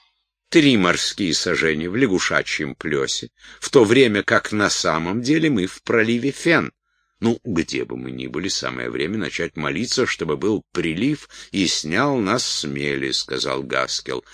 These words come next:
"Господи, Гаскел, ты у нас ловкач", сказала Салли.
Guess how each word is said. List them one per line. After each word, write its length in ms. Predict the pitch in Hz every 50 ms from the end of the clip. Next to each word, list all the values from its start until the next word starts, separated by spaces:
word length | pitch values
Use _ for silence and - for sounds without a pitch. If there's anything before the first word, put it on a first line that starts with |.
| - - - - _ _ -
"Господи, 1080 | 92 78 76 92 98 87 - - - - - - - _ - - 76 - 78 78 76 -
Гаскел, 600 | 78 78 78 71 - - - - 98 98 107 107
ты 180 | - - 143
у 140 | 113 92 85
нас 320 | 78 76 76 76 - - 76
ловкач", 800 | 73 71 65 - - - - - 65 62 57 - - - - -
сказала 580 | - - - 65 64 62 64 64 60 60 60
Салли. 600 | - - - 65 62 57 55 53 50 50 52 -